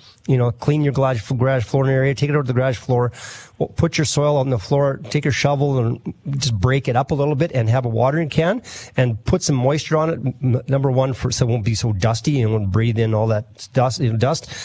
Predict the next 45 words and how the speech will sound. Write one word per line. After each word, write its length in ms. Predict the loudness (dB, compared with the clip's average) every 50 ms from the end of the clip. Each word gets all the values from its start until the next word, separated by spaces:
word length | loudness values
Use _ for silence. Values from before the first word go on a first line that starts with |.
| -14 -16 -10 -4
And 200 | 0 0 2 2
then, 240 | 2 0 0 -4 -6 -8 -6 -2
and 220 | 0 0 2 2
then 220 | 2 0 0 0 0
just 220 | -2 -2 -2 -4
break 440 | -4 -4 0 2 2 2 2 0 2
it 80 | 2
up 180 | 2 2 0 0 -2
and 160 | -2 0 2
then 160 | 0 0 0 0
put 160 | -2 -2 0
some 140 | 0 0 2
moisture 400 | 2 2 0 0 0 0 0 0
in 60 | 0
a 40 | 2
little 160 | 2 0 0
bit 140 | 0 -2 -2
at 100 | -2 -2
a 20 |
time 320 | 0 0 2 2 0 -2 -4 -8 -14 -18 -14 -6 -4
until 240 | -4 -2 0 0 0
you 80 | 0
get 220 | 0 0 -2 -2 -2
to 120 | -2 0
a 20 | 0
nice 380 | 2 2 0 0 -2 -6 -8 -12 -14 -6
consistent 520 | -4 -2 -2 0 -2 -4 -4 -4 -4 -2
moisture, 440 | 0 2 2 0 0 -2 -2 0 0
not 320 | 2 0 0 -2 -4 -4
soaking 520 | -4 0 0 0 0 0 -2 -2 0 2 2
wet, 260 | 2 0 0 -4 -8 -14 -14 -18 -20 -18 -8 -2
uh, 160 | 0 2 2
just 220 | 2 0 -2 -2 0
a 20 |
nice 200 | 0 0 0 -2
consistent 520 | -2 -4 -4 -2 -2 -2 -2 -2 -2 -2 0
moisture. 380 | 0 0 0 -2 -2 -2 0
And 140 | 0 0 0
so 100 | -2 -2
then 220 | 0 0 -2 -2
you 60 | -2 -2
can 100 | -4 -4
start 260 | -2 0 0 0 0
using 300 | 0 0 0 0 0 -2
it. 100 | -2